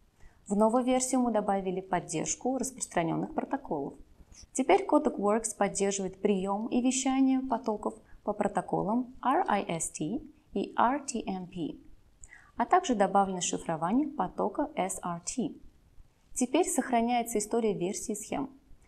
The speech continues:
Вы можете смело редактировать схему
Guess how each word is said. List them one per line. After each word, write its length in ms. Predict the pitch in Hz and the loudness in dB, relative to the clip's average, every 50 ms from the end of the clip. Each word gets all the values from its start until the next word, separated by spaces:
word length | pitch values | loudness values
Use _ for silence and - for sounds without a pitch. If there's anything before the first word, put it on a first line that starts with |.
| _ _ - | _ _ 2
Вы 100 | - 226 | 4 6
можете 300 | 240 247 240 247 - - | 8 6 6 4 0 0
смело 380 | - - 247 247 269 285 294 294 | 0 2 4 6 6 8 8 6
редактировать 720 | 269 240 247 247 254 - - - 226 220 220 208 208 202 | 6 6 4 2 2 0 0 0 2 2 2 0 -2 -4
схему 500 | - - - 165 151 170 214 285 - - | -6 -4 -4 -2 -2 0 -2 -2 -4 -6